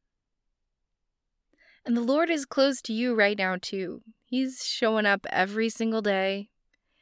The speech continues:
He's doing amazing things all around you. And if you're so focused on your idol, if you're so ungrateful because things aren't how they used to be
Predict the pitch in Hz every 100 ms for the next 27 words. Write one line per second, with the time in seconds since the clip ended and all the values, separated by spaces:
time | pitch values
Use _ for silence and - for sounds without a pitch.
0 | _ _ _ 214 196 208 233 220 214 226
1 | 240 226 220 202 190 190 - - - 269
2 | 285 285 277 277 254 262 269 240 208 -
3 | - 254 _ _ _ _ _ - _ -
4 | 214 240 277 330 311 - 247 269 269 -
5 | 262 262 226 - - 196 190 202 226 214
6 | 196 196 180 175 190 - 233 269 - -
7 | 247 254 262 226 233 226 190 196 226 -
8 | 208 190 196 - 185 - 220 233 220 196
9 | - 196 185 170 175 226 - - 214 208
10 | 208